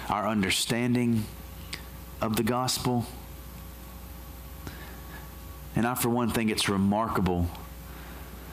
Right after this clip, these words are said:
as we have seen, that Paul, in spite of all of the obstacles and all of the opposition,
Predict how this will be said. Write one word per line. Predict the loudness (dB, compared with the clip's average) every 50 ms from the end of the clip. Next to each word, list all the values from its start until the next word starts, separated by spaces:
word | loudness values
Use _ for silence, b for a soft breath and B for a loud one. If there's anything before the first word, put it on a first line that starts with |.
| B B -12 -12 -12 -12 -12 -12 -12 -12 -12 -12 -12 -12 -12 -12 -12 -12 -10 -8 -6 -2 0
as | 2 2 4
we | 4 6 6
have | 4 4
seen, | 2 2 4 4 6 6 6 6
that | 6 4 2
Paul, | 2 2 4 4 4 4 2 2 2 2 4
in | 4 4 4
spite | 4 2 2 2 2 4 2
of | 2 4 4
all | 4 4 4 4 2
of | 4 2
the | 2 4
obstacles | 4 4 2 2 2 2 2 4 4 4 4 4
and | 4 4
all | 4 4 4 2
of | 2 4
the | 4 4
opposition, | 4 2 2 2 2 4 4 4 4 4 4 4 4 4 4